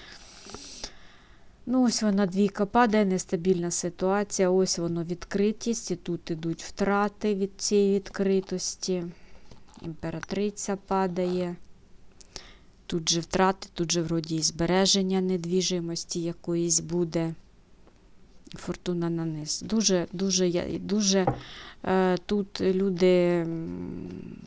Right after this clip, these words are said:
скоріш всього, що може щось прилетіти. Така обстановочка, м,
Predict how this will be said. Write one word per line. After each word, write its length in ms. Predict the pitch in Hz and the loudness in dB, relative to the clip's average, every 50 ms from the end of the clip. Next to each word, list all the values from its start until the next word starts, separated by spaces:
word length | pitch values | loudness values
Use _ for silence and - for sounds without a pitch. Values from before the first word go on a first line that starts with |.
| - - - - - - - | -16 -16 -16 -16 -16 -16 -10
скоріш 520 | - - - - 185 180 185 208 196 - | -6 -6 -4 0 0 2 2 4 2 2
всього, 360 | - - - 190 185 185 180 180 | 2 2 2 2 2 2 4 4
що 160 | - - 180 | 2 2 2
може 320 | 180 180 175 170 165 170 | -2 -2 -2 -2 -2 -2
щось 280 | 175 - - 170 - - | -4 -4 -4 -4 -6 -6
прилетіти. 760 | - - - 170 170 165 160 - - - 165 165 - - 151 | -8 -4 -4 -2 -2 -4 -4 -6 -8 -10 -10 -10 -12 -14 -14
Така 360 | - - 180 - - 170 165 | -10 -10 -10 -6 -2 -2 -2
обстановочка, 920 | 156 - - - - - 175 175 185 196 185 180 175 - - - - 170 165 - - - - - - - - - - - - - | -2 -4 -6 -8 -4 -4 -2 -2 0 0 0 0 2 2 0 0 -2 -10 -10 -10 -14 -18 -18 -16 -16 -16 -16 -16 -18 -18 -14 -8
м, 580 | - 170 175 175 175 170 170 170 165 160 156 | -4 -2 0 0 0 0 0 -2 -2 -4 -6